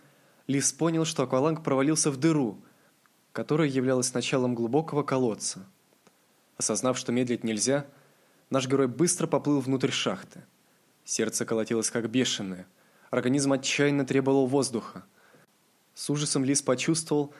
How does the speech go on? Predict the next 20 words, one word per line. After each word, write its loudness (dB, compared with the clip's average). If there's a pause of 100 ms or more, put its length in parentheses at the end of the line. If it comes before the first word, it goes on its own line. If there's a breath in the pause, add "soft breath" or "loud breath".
(180 loud breath)
как -4
его 2
задние 2
лапы 2
начинают 0
биться -2
в -8
конвульсиях, -2 (280 soft breath)
еле 0
двигая 0
его 2
вперёд. -2 (480 soft breath)
Грудная 2
клетка 0
начинает 0
дёргаться 2
то 0
вперёд, 0
то 2
назад, 0